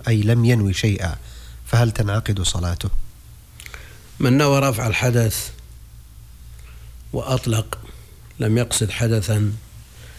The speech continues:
Speaker 2: أكبر ولا أصغر، يرتفع حدثه، لأنه ينوي بذلك رفع الحدث الذي تلبس به،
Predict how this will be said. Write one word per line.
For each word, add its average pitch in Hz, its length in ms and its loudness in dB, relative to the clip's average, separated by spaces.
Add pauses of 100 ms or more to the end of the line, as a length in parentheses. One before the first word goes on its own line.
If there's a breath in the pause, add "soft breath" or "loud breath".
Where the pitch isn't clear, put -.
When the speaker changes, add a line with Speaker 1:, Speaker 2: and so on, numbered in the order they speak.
(1080 loud breath)
Speaker 2:
أكبر 113 360 2
ولا 110 340 2
أصغر، 110 400 0 (1700 loud breath)
يرتفع 135 420 2
حدثه، 98 420 0 (600)
لأنه 113 340 4
ينوي 120 260 4
بذلك 110 440 2
رفع 117 220 0
الحدث 107 380 0
الذي 107 320 2
تلبس 107 540 -2
به، - 200 -6